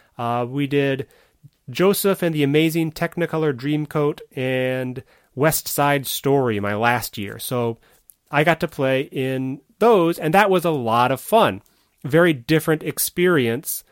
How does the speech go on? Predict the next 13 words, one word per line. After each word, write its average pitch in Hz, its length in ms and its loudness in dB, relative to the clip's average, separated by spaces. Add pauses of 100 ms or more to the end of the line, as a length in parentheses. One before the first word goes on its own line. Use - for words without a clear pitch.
(240)
than 127 360 0
other 135 440 0 (440)
music 127 480 -6
experiences 113 540 -6
I 110 80 -4
had. 101 360 -6 (1500)
Now, 170 160 4
my 160 140 6
f-, - 240 -10
two 233 300 0
favorites, 196 1200 0 (640)
uh, 147 340 0
were 147 380 0